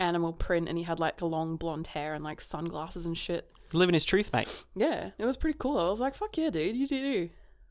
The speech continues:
Speaker 1: I like seeing that.
Speaker 2: Well, the city's the place to see it.
Speaker 1: Yeah.
Speaker 2: All the freaks.
Speaker 1: Man, there's some,
Speaker 2: <laughs>
Speaker 1: there's some crazy people out at the moment. Like, like,
Speaker 2: Yeah,
Speaker 1: it
Speaker 2: 'cause
Speaker 1: seems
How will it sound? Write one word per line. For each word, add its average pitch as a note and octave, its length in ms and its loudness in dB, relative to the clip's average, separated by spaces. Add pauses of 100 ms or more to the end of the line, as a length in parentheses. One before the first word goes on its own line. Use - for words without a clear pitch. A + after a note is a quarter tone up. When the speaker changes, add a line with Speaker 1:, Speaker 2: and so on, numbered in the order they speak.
(320)
Speaker 1:
I G3+ 40 -6
like G3+ 180 -4
seeing D3+ 220 -8
that. D3+ 160 -10 (760)
Speaker 2:
Well, D#3+ 200 6
the E3 60 2
city's F3+ 280 8
the E3 60 2
place D#3+ 240 6
to - 80 2
see C3 140 6
it. A2+ 200 0 (440)
Speaker 1:
Yeah. G#3 400 2 (340)
Speaker 2:
All E3 180 6
the E3+ 160 6 (180)
freaks. B2+ 500 2
Speaker 1:
Man, F3+ 180 4
there's G3+ 260 4
some, - 380 4 (240)
Speaker 2:
<laughs> - 240 0
Speaker 1:
there's D4 240 4
some F4+ 220 2
crazy F#3 480 2
people E3+ 300 -2
out D#3 160 0
at - 60 -6
the E3 80 -4
moment. D3+ 400 -6
Like, D#3 340 -6 (180)
like, F#3+ 140 0
Speaker 2:
Yeah, A#3 100 6
Speaker 1:
it A3 60 4
Speaker 2:
'cause E3+ 80 4
Speaker 1:
seems E3+ 40 4